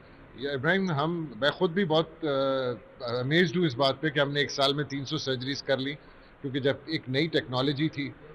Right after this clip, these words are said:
और यही नई टेक्नोलॉजी को establish भी करना था, operating theater बनाने से लेके उसका staff train करना, उसको safely करना, फिर एकदम से इतनी specialities को involve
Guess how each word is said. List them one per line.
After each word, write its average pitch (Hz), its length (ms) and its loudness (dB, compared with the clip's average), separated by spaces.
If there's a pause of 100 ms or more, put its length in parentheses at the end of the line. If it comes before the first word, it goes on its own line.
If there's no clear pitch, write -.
(120)
और 135 220 2 (200)
यही 160 360 0
नई 196 300 0 (260)
टेक्नोलॉजी 147 520 -2
को 180 120 -2
establish 156 540 2
भी 180 80 -2
करना 98 300 -4
था, 98 220 -8 (340)
operating 147 540 0
theater 156 240 0
बनाने 147 400 0
से 160 140 -4
लेके 147 540 0 (320)
उसका 143 280 0
staff 147 460 2
train 151 260 0
करना, 143 540 -2 (240)
उसको 143 240 -6
safely 156 440 -2
करना, 143 520 0
फिर 147 240 -4
एकदम 147 360 -4
से 170 320 -2 (340)
इतनी 175 240 -2
specialities 160 840 0
को 165 120 2
involve 143 340 4